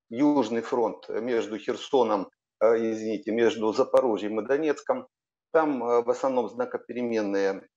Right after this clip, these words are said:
э, задачи выполняются. Наши войска выполняют задачи контрнаступления и активной обороны. И, в принципе, можно сказать, что это фронт пока застыл. Э, и с украинской стороны, и с российской стороны, э, никаких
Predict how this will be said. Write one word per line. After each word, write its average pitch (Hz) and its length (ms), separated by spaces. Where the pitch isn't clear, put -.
э, 101 220
задачи 135 420
выполняются. 120 800
Наши 113 340
войска 101 360
выполняют 95 520
задачи - 400
контрнаступления 120 920
и 104 40
активной 101 440
обороны. 127 500
И, 127 60
в 123 60
принципе, 127 360
можно 113 400
сказать, 120 340
что 98 120
это 95 140
фронт 110 300
пока - 260
застыл. 139 520
Э, 104 720
и 117 200
с - 140
украинской 120 480
стороны, 110 520
и 113 140
с - 80
российской 110 500
стороны, 123 560
э, 104 460
никаких 107 460